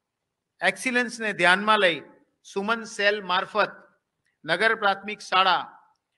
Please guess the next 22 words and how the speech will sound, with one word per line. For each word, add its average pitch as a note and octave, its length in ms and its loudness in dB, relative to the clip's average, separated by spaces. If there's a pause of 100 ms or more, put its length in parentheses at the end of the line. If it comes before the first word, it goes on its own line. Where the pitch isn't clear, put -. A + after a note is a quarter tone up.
અને F#3 180 -2
સુમન G#3+ 380 -6
શાળા G3+ 320 2
માટે F#3 500 0 (520)
આર્ટિફિશિયલ A3 800 0
ઇન્ટેલિજન્સ G3+ 600 -6
બેઝ F#3 300 2 (1160)
ફેસ A#3+ 480 2 (200)
એટેન્ડન્સ A3 520 -2
સિસ્ટમ G#3 500 -6
તેમજ G3+ 640 -2 (260)
સ્કૂલ A#3 500 -8
ઈ G#3 160 -4
આર G#3 180 4
પી G#3 180 -12
સોફ્ટવેર F#3 680 -4 (520)
મોબાઈલ G#3+ 400 4
એપ્લિકેશન G3+ 560 -2
સિસ્ટમ G3 540 -8
ડેવલપ F3+ 420 0
કરવાનું F3+ 400 0
આયોજન E3 400 0